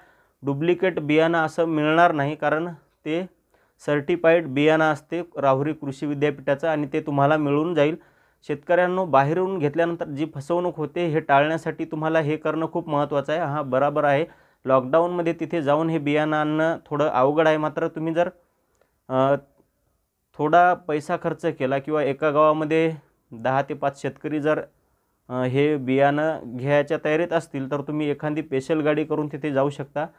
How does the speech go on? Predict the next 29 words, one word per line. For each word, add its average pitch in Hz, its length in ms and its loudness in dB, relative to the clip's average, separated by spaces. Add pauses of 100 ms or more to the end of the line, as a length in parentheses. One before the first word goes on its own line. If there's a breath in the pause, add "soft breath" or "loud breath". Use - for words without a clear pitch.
(360 soft breath)
आणि 156 360 0 (480)
तुम्हाला 175 480 2 (640)
तिथे 180 540 -4
जाण्या 156 360 6
अगोदर, 123 400 0 (180)
डायरेक्टली 143 480 2
तुम्ही 165 260 -4
तिथे 156 200 -4
जाऊ 147 220 4
नका, 139 320 0
जाण्या 139 360 2
अगोदर 156 280 0
तुम्हाला 147 360 0
नोंदणी 143 500 -2
करणं 156 340 -4
खूप 151 220 -6
गरजेचं 143 380 0
आहे. 147 140 2 (500 soft breath)
जे 147 120 0
काही 170 180 2
फोन 160 340 -4
कॉल्स 165 300 2
आहे, 147 280 2
जे 143 180 -4
बियाणं 156 640 0 (200)
तुम्हाला 151 220 -2
पंधरा 143 440 2
मे 151 240 0
नंतर 165 520 -2